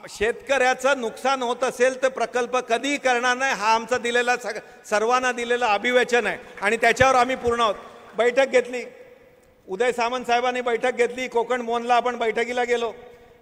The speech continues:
शेका पक्षाच्या शीर्ष नेतृत्व तिथे आलं. काय विचारलं आणि कशावर हो बोलले? साहेब, तुम्ही, त्यांनी तुम्हाला एक पहिला, पहिला आणि शेवटचा एक प्रश्न विचारला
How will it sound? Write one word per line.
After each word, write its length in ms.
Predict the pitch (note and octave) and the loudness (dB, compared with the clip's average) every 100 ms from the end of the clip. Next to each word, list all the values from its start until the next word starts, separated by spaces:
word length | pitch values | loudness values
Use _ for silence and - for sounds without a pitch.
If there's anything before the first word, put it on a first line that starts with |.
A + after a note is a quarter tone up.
| - | -8
शेका 260 | G#3+ G#3 B3+ | -6 0 0
पक्षाच्या 420 | B3+ - B3 C4 | -2 -2 -2 -2
शीर्ष 300 | A#3+ A#3+ A3+ | -4 -6 -2
नेतृत्व 520 | C4+ B3+ B3 C4 B3+ C4 | -2 -2 -4 -8 -4 -4
तिथे 220 | B3+ B3 | -2 0
आलं. 260 | A#3+ A#3 G#3 - - - - _ _ _ _ _ _ _ _ _ | 0 -2 -8 -12 -20 -20 -20 _ _ _ _ _ _ _ _ _
काय 180 | C4+ D4 | 2 4
विचारलं 480 | C#4 C4+ C4+ B3+ B3+ | 4 0 0 2 2
आणि 140 | B3 | 0
कशावर 520 | C4 B3+ B3 C4+ C#4+ C#4 | -2 -2 0 4 6 6
हो 180 | A#3+ | 6
बोलले? 300 | B3+ A#3 G#3 G3+ - - - - - - _ - _ _ _ | 4 2 -2 -8 -12 -20 -20 -20 -20 -20 _ -20 _ _ _
साहेब, 180 | B3 C4+ | -2 -2
तुम्ही, 360 | C4+ B3 B3 C4+ | -2 -8 -6 -4
त्यांनी 360 | B3 G#3+ B3 | -2 -2 -2
तुम्हाला 360 | C4 B3 B3 B3 | -4 -2 0 4
एक 280 | A#3 A#3+ A#3+ | 4 2 -2
पहिला, 360 | G#3+ G#3+ A#3 A#3+ A3 - - - | -4 0 0 0 -6 -14 -20 -8
पहिला 300 | F#3+ A3+ A#3+ | -4 -2 0
आणि 200 | C4 C4+ | 0 -2
शेवटचा 420 | A3 G#3+ A3+ A#3+ | -4 -2 -2 -2
एक 220 | A3+ A3+ | 0 0
प्रश्न 260 | A3+ G#3+ G3+ | -2 -8 -6
विचारला 400 | G#3+ G3+ G3 F#3 | -10 -6 -6 -6